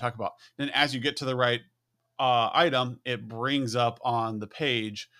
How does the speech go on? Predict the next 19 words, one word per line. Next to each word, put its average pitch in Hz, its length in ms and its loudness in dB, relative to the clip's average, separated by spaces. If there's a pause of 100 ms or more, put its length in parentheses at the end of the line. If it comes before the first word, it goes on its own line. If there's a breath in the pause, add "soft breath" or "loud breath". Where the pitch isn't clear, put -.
(340 soft breath)
the 135 120 -8
topic 120 420 -2
you 117 80 -6
need 113 100 -6
to 107 80 -10
talk 107 160 -4
about. 90 180 -12
So, 101 120 -12
"Hey, 147 320 -2
we 127 160 -4
need 165 120 -2
to 139 60 -8
talk 117 320 0
about 104 680 -2 (420 soft breath)
budgeting 110 520 -4
for 107 300 -6
this 101 200 -12
next 95 160 -14
quarter. - 480 -12